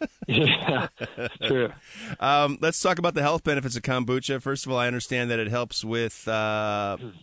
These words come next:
Speaker 2: digestion. Is that right, or what is it?
Speaker 1: Yeah, it's got probiotics in it, so you've got your living probiotics that are good for your gut health and digestion.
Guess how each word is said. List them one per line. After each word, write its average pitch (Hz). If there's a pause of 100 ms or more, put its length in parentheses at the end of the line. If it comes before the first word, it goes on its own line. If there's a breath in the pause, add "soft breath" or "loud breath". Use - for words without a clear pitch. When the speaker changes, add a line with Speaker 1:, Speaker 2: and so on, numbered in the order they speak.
(120)
Speaker 2:
digestion. 123
Is 131
that 131
right, 139
or 117
what 113
is 95
it? 76 (1120 loud breath)
Speaker 1:
Yeah, 175
it's 131
got -
probiotics 127
in 127
it, 127 (260)
so 120
you've 113
got 113
your 117 (440 soft breath)
living 123
probiotics 117 (120)
that 127
are 113
good 113 (100)
for 127
your 113
gut 202 (300)
health 120
and 123
digestion. 117